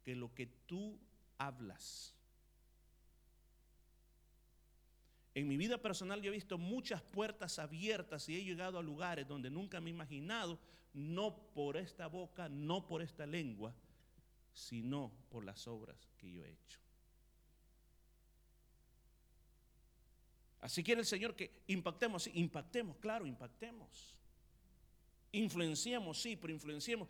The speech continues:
¿Cómo? Haciendo las obras de Dios. ¿Cómo? Como el ejemplo. ¿Qué ejemplo estamos dando ante la comunidad?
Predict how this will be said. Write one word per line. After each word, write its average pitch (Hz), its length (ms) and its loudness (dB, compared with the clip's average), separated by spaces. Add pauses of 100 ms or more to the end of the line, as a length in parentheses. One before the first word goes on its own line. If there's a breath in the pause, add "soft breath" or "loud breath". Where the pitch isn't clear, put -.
(200 loud breath)
¿Cómo? 214 320 8 (240 loud breath)
Haciendo 208 580 2
las 160 300 0
obras 233 420 0
de 120 100 -6
Dios. 110 300 -2
¿Cómo? 202 380 6 (180 loud breath)
Como 170 220 6
el 170 80 8
ejemplo. 196 760 0
¿Qué 254 200 0
ejemplo 277 440 0
estamos 160 360 -2
dando 226 360 0
ante 147 220 -6
la 127 140 -4
comunidad? 139 580 -8